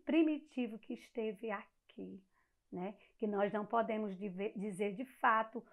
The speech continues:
como eles chegaram até aqui. Nós temos aquelas teorias através de estudiosos, né? A arqueóloga Niede Guidon, que a tia Sandra falou lá, comentou até da teoria dela, que ela diz que não descarta nenhuma das outras teorias dos seus colegas, não é isso?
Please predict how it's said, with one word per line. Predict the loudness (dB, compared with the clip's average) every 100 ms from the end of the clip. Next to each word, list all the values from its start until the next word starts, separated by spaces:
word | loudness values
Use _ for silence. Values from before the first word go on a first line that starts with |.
| -12
como | -2 0 2 2
eles | 4 2 -2
chegaram | -6 -6 -4 -6 -6 -6 -6
até | -8 -6 -6
aqui. | -8 -12 -12 -10 -12 -18 _ _ -2
Nós | -2 -2
temos | -6 -2
aquelas | -2 0 -2 -2 -2
teorias | -2 0 0 0 0 0
através | -2 -4 -2 -2 -4
de | -8
estudiosos, | -12 -10 -8 -4 2 4 4 2 -4 -20 -14
né? | -10 -8 -10 _ _ _ _ _ _ _ _ 6
A | 8
arqueóloga | 8 4 4 8 10 12 10 8 6
Niede | 4 6 8 8 6
Guidon, | 0 0 2 2 2
que | 2
a | 0
tia | -2
Sandra | -6 -4 -2
falou | 2 2 4
lá, | 6 4
comentou | 4 -2 -2 0 -2
até | 2 4
da | 4 4
teoria | 4 2 2 0
dela, | 0 0 0 -2 -10 -20 _ 0
que | 4
ela | 4
diz | 2 -2 -2 0
que | 2
não | 4
descarta | 4 2 2 2 2 4
nenhuma | 2 4 4 4
das | 2 2
outras | -4 -4 -2
teorias | 2 4 4 2 0 -2
dos | -8
seus | -4 -4 -4
colegas, | 0 2 4 2 2 -2 -6 -6
não | -6
é | -6
isso? | -6 -8